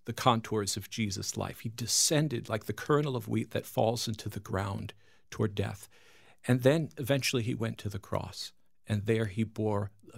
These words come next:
our penalty. He, he was our sin bearer. And, uh, three days later, God raised him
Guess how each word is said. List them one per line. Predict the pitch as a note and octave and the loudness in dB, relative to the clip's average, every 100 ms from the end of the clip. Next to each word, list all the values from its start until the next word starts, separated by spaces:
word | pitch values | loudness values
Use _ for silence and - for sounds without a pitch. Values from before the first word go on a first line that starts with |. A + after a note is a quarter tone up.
| - | -12
our | - A2+ | -8 -8
penalty. | - G2+ G#2 G2+ - A2+ - - _ - | -2 0 0 -4 -14 -16 -20 -20 _ -10
He, | B2 A#2 B2+ - | -6 -4 -6 -8
he | A#2 | -2
was | A2 A2+ G#2+ | 0 0 -2
our | G#2+ | -2
sin | - - G#2+ | -2 0 0
bearer. | G2+ G#2+ A2 A2 - - - - - - - - | 0 -4 -8 -12 -16 -20 -20 -20 -20 -20 -20 -2
And, | A#2 A#2 G#2 A2+ | 0 2 0 -2
uh, | G#2+ | -2
three | C#3+ D3 | 2 2
days | C3+ A#2 - | 2 0 0
later, | A2 G#2+ G2+ | 0 2 -2
God | G#2 G2+ G2+ - - - - | -2 -2 -2 -8 -20 -16 -4
raised | G2+ G#2 - | -2 0 -2
him | - | -2